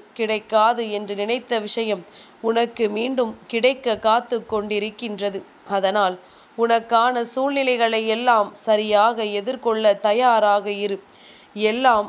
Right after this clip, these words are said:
உனக்கு மிகவும் நெருக்கமாக நின்று கொண்டிருக்கின்ற இந்த சூழ்நிலையில் உன்னுடைய கவனத்தை மட்டும் விட்டுவிட்டு, கிடைக்கின்ற நல்ல விஷயங்களை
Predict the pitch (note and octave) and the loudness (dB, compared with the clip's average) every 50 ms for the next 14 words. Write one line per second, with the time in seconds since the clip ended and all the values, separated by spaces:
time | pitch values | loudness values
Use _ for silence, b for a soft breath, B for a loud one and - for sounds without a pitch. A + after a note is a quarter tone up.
0 | - - _ - G#3 G#3+ A3+ A#3+ A3+ A3+ - A3+ G#3 G#3+ G#3+ A3 B3+ C4+ C4+ B3 | -6 -18 _ -8 -6 -2 -2 -2 -4 -4 -4 -4 -4 -2 -2 -2 0 0 0 0
1 | A3+ A3 A3 G#3+ G#3+ B3 C4+ B3+ - C4 B3 A3+ A3 G#3 G#3 A3 A3 G#3+ A3 G3 | -2 -2 -2 -2 -2 -2 -4 -4 -2 -2 0 2 2 2 2 2 0 0 -2 -2
2 | G3 G3+ G#3+ A#3+ A#3+ B3+ B3 A3+ A3 A3 G#3+ G#3+ G#3+ G#3+ G#3 A3 G#3 - - A3+ | -2 -4 -6 -6 -6 -6 -4 -2 -2 -2 -2 -2 -4 -4 -4 -6 -8 -8 -8 -8
3 | G#3+ G#3+ G3 G#3+ G#3 G3 A3 A#3+ C4+ B3 C4 B3 A#3+ - A#3+ A3 A3 A3 G#3+ G#3+ | -6 -4 -4 -4 -4 -4 -6 -6 -2 -2 -2 -2 -2 -2 -4 -2 -2 -2 -4 -4
4 | G#3+ G#3+ G#3 G#3 F#3 F3+ B B B B B B B B - A#3 A#3+ A#3 A3+ A3 | -4 -4 -4 -6 -8 -8 B B B B B B B B -4 -4 -2 0 0 0
5 | A#3 B3 A#3+ A#3 A3 G#3 A3 G#3+ A3+ C4 C#4 C#4 C4+ C4+ - B3+ A#3+ A3+ A3 A3 | 0 0 0 0 2 2 2 2 2 0 0 -2 -2 -4 -2 -4 -2 -2 0 -2
6 | A3+ A3 - C4 A#3+ A3+ A3 A3 A#3 A3+ - C#4 C4 A3 A3+ A3 A3 - A#3 G3 | -2 -2 -2 -4 -2 -2 -4 -6 -6 -4 -2 -2 0 0 -2 -6 -6 -4 -4 -4
7 | E3 - B B B B B B - A#3 A#3+ A#3+ C4+ C#4 C4+ C4+ B3 B3 A#3+ A#3 | -6 -8 B B B B B B -4 -2 2 2 2 2 0 -4 -10 -8 -6 -2
8 | A#3+ A#3 A3 G#3+ G#3+ A#3+ C4+ C#4 B3+ A#3 A#3 - B3+ B3+ B3 A3+ A3 A3 A3 A3 | 0 0 2 2 0 0 2 0 0 0 0 -2 -2 0 0 0 0 2 0 0
9 | A3+ A3 G3 F#3+ - | 0 0 -4 -6 -8